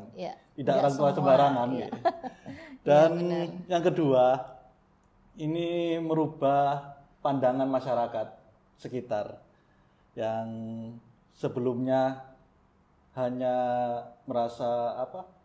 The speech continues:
Speaker 2: kasihan di, di war-, di pendudukan nomor dua lah.
Speaker 1: Wah,
Speaker 2: Ya, di nomor
Speaker 1: oke.
Speaker 2: dua kan lah teman-teman difabel ini. Akhirnya dengan wadah ini sering berkumpul, sering ada kegiatan,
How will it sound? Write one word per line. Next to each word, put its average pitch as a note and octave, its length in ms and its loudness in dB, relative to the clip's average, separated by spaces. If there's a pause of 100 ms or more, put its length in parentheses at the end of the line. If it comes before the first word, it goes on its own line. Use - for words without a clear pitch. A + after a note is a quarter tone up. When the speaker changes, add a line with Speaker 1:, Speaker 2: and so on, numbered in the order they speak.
Speaker 2:
kasihan C3 440 -2
di, A#2+ 460 -4 (720)
di C3+ 220 -4
war-, C3 460 -2
di C3 140 -6
pendudukan C3 540 -4
nomor C#3 260 -4
dua B2+ 260 -4
lah. A#2+ 200 -2 (100)
Speaker 1:
Wah, F3 240 -12
Speaker 2:
Ya, - 180 -6 (180)
di A#2 160 -8
nomor B2+ 200 -4
Speaker 1:
oke. A2+ 80 -8
Speaker 2:
dua B2+ 160 2
kan C3 140 -4
lah A2+ 240 -4 (480)
teman-teman B2 400 -4
difabel A2+ 400 -4
ini. D3+ 320 -4 (580)
Akhirnya C3+ 640 0
dengan C#3+ 300 0
wadah C3+ 300 4
ini E3+ 480 0 (640)
sering C#3+ 420 0
berkumpul, D#3 580 2
sering C3+ 220 -4
ada B2+ 220 -4
kegiatan, D3+ 760 2